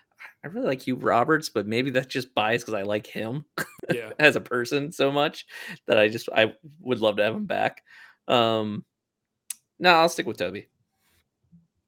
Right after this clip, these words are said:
Speaker 2: Okay. I, I, I think from a sort of impact on the team and the community and, like, outreach, I think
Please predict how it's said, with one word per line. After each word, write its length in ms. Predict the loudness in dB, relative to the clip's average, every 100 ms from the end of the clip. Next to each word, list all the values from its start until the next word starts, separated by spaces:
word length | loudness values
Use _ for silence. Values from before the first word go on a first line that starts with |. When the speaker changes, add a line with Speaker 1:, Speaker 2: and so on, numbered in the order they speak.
| _ -18
Speaker 2:
Okay. 160 | -16 -16 _ _ _ _ _ _ _ _
I, 200 | -2 0
I, 260 | 2 0 0 2
I 40 | 2
think 380 | 4 4 2 -6 2
from 320 | 6 6 4
a 520 | 0 0 0 0 -2 -8
sort 320 | -6 -2 0
of 260 | -2 -4 -12 _ _ _ _ 0
impact 720 | 2 2 4 6 6 2 -4 -4
on 400 | -2 -2 -4 -4
the 120 | -6
team 500 | -4 -2 0 0 0
and 160 | -2
the 60 | -4
community 840 | -8 -8 -2 0 2 0 -2 -2
and, 260 | -4 -4 -4
like, 400 | -4 -4 -6 -16 0
outreach, 680 | 0 2 4 4 2 -6 -12 _ _ -8
I 120 | -6
think 260 | -6 -10